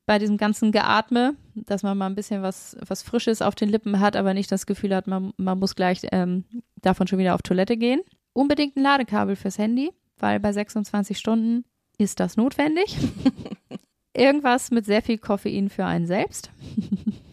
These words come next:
Dann, äh, eine Soundbox zum Musikspielen. Das geht immer. Im besten Fall schon eine Playlist runtergeladen.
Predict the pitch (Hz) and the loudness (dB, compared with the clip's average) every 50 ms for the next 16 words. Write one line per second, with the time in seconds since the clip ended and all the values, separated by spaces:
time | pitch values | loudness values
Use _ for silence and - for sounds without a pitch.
0 | - _ _ _ _ - 214 214 214 214 208 214 208 - - - 196 196 196 196 | -20 _ _ _ _ 0 2 4 4 4 4 2 0 -2 0 0 2 2 2 2
1 | 196 202 202 - - 190 196 214 - - 262 - - - - - - 233 220 214 | 0 0 -2 0 0 0 0 0 0 2 0 0 0 -2 -10 -4 -2 0 0 0
2 | 202 185 185 185 - - - - 226 240 311 440 480 _ _ _ _ - 202 196 | 0 -2 -4 -6 -8 -8 -4 -2 0 0 0 -2 -6 _ _ _ _ -14 -12 -8
3 | - - 185 175 - - - 190 - 180 185 185 190 208 277 415 _ _ _ _ | -4 -2 -2 -2 -4 -4 -6 -6 -2 2 2 4 4 4 2 0 _ _ _ _
4 | - _ _ _ _ _ _ _ _ - 196 185 190 196 - - 190 - - 185 | -20 _ _ _ _ _ _ _ _ 0 2 2 2 2 2 2 0 0 2 0
5 | 180 185 - - 185 185 180 - - 180 185 190 202 226 277 - - - 240 247 | 0 0 2 2 2 2 2 0 -2 -2 0 0 0 -2 -2 -4 -4 -2 0 0
6 | - 247 240 233 247 247 247 247 247 254 277 | 0 0 -2 0 -2 -2 0 0 -2 -2 -2